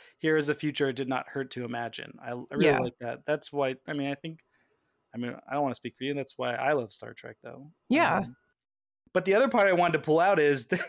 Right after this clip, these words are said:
Speaker 1: there is sort of a religious sentiment to this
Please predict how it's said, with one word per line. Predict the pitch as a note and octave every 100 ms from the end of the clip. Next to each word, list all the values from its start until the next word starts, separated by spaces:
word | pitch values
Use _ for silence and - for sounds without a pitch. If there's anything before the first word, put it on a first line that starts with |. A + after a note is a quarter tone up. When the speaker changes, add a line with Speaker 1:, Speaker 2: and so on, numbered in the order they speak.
| - _ - - - - _ G#3 - A3 G#3+ F3+
Speaker 1:
there | G3+
is | G#3+ G#3+
sort | G#3 A3
of |
a | A3+
religious | G3+ F3+ D#3 D3+ E3 F3
sentiment | - F#3+ G3 F#3+ G#3 G#3 F#3
to | G3 F#3+ F#3
this | F3 F3+ -